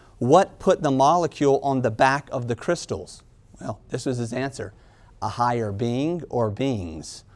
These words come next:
placed it on the back of the crystal, planted the crystal, and then life comes from that." So, I had to sneak this in again 'cause it's Star Wars and it's old school, but that's science fiction stuff.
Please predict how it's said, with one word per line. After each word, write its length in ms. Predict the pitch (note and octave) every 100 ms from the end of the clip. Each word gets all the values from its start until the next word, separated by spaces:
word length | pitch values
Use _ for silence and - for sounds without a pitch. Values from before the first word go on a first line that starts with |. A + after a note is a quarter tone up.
| - - - -
placed 320 | D#3 C#3 -
it 100 | A#2+
on 100 | A2+
the 60 |
back 260 | G#2 A#2 A#2
of 100 | A#2
the 60 | G#2+
crystal, 540 | D#3+ D3+ - D#3+ D#3+ - -
planted 340 | - C#3 B2 A2+
the 80 | G#2+
crystal, 440 | - B2+ - C3
and 160 | A2+ A2
then 120 | A2
life 460 | G#2+ G#2 A#2 A#2
comes 480 | - A#2 G#2 G2+ - _ _
from 260 | - B2 G2+
that." 180 | E2+ - _ _ - - - -
So, 420 | - G3+ B2 G2 - _ -
I 140 | - C3
had 200 | D3 C#3
to 40 |
sneak 300 | C3 D#3+ D3+
this 160 | C#3 -
in 100 | C#3
again 320 | B2 D#3+ C#3+
'cause 220 | - C3
it's 100 | A2
Star 260 | - D3 D3
Wars 320 | A#2+ A2 -
and 120 | D3
it's 100 | B2+
old 240 | - B2 -
school, 260 | C3 C3 - - -
but 240 | F3 -
that's 240 | D#3+ F#3 -
science 600 | - F#3 E3+ D3+ - -
fiction 600 | - G3 - - A2 G2
stuff. 420 | - - -